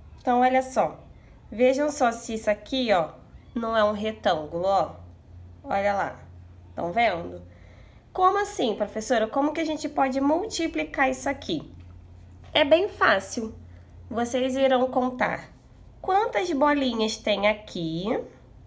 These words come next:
tá vendo? Nessa linha deitada, na primeira linha. E quantas bolinhas tem aqui na primeira em pé?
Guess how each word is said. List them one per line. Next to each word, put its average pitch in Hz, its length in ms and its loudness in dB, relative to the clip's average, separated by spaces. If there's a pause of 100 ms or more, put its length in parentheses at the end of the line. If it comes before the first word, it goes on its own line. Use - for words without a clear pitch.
(480)
tá 170 140 -6
vendo? 190 280 2
Nessa 185 380 0
linha 175 360 -2
deitada, 185 840 -4
na 233 160 2
primeira 285 480 0
linha. 175 480 -4 (1120)
E 370 140 0
quantas 370 500 2
bolinhas 294 540 2
tem 269 260 2
aqui 262 240 0
na 254 140 4
primeira 254 640 2
em 254 260 -2
pé? 170 300 2